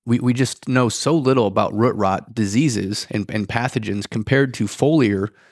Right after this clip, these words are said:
You know, it, it's just so much easier to study foliar diseases. And I think there's just so many, and, and a prime example would be, we had Tamara Jackson Zims on here talking about crown rot. And, you know, we, we, we know that we know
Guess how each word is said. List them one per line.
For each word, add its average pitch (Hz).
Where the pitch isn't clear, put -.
You 120
know, 110
it, 110
it's 117
just -
so 143
much 143
easier 123
to 98
study 107
foliar 113
diseases. 101
And 104
I 101
think 120
there's 104
just 104
so 135
many, 113
and, 117
and 123
a 113
prime 147
example 117
would 104
be, 110
we 113
had 110
Tamara 117
Jackson 110
Zims 117
on 98
here 104
talking 101
about 95
crown 131
rot. 92
And, 107
you 110
know, 107
we, 139
we, 127
we 135
know 139
that 123
we 120
know 120